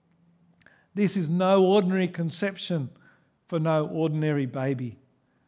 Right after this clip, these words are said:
He was conceived by God's Spirit. Well, the angel then goes on to tell Joseph what the baby is to be named in verse twenty-one.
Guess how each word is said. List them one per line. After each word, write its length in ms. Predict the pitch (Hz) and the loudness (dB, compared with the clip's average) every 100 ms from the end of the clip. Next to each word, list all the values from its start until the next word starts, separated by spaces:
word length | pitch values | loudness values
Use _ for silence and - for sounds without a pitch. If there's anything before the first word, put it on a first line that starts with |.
| _ _ 165 | _ _ -6
He 80 | |
was 180 | 156 143 | -4 -6
conceived 720 | - 147 - - 180 160 131 | -8 -10 -8 -2 0 0 -2
by 160 | - 135 | -8 -10
God's 360 | 135 143 131 - | -8 -6 -8 -12
Spirit. 520 | - 151 143 131 - _ _ _ _ _ _ _ _ _ _ _ _ _ _ _ _ _ _ | -12 -8 -8 -8 -16 _ _ _ _ _ _ _ _ _ _ _ _ _ _ _ _ _ _
Well, 120 | 170 | 0
the 120 | 160 170 | 4 6
angel 320 | 190 180 190 | 6 6 4
then 160 | 196 | 4
goes 240 | 180 175 190 | 6 4 4
on 160 | 180 | 0
to 80 | 151 | -2
tell 380 | - - 220 254 | -6 -2 0 0
Joseph 540 | 165 147 147 202 - | -2 -4 -4 -6 -6
what 280 | 165 202 202 | -4 -4 -4
the 80 | 190 | -12
baby 520 | 151 151 151 147 143 - | -6 -2 -2 -2 -6 -6
is 300 | 151 135 - | -6 -6 -8
to 160 | - | -10
be 160 | 147 160 | -8 -6
named 500 | 165 202 226 151 131 | -6 -8 -8 -8 -8
in 100 | 139 | -8
verse 300 | 143 147 143 | -6 -8 -8
twenty-one. 640 | - 170 156 180 214 135 | -10 -10 -8 -8 -10 -12